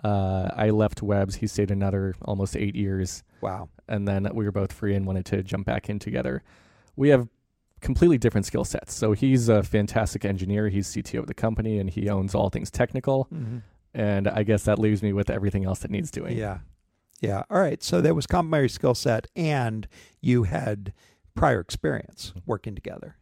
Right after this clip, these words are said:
Speaker 2: and knew you wanted to do more of the same. Yeah. Yeah. Um, tell me a little bit about the, tell our listeners about the Y Combinator experience.
Speaker 1: Sure.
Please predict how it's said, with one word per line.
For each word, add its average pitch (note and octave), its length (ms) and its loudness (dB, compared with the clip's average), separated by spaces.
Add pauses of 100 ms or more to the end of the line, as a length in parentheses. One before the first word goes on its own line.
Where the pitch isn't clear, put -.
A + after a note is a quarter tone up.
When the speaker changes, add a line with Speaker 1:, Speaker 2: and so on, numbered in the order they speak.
Speaker 2:
and C#3 300 -4
knew A2+ 100 2
you G#2+ 200 0
wanted F#2+ 280 -6
to A2+ 100 -10
do - 140 -8
more - 240 -10
of - 80 -10
the - 80 -12
same. - 360 -14 (180)
Yeah. - 160 -16 (260)
Yeah. - 140 -16 (640)
Um, F3 260 2 (260)
tell C#4+ 220 4
me F#4+ 100 0
a F#4 60 0
little A3 200 2
bit E3 140 0
about C#3 480 2
the, A2+ 380 4 (540)
tell F3 200 8
our A#2+ 140 6
listeners - 760 -2
about A#2 380 -2
the A#2+ 80 0
Y G#2 180 -2
Combinator - 640 -10 (100)
experience. - 720 -12
Speaker 1:
Sure. - 120 -20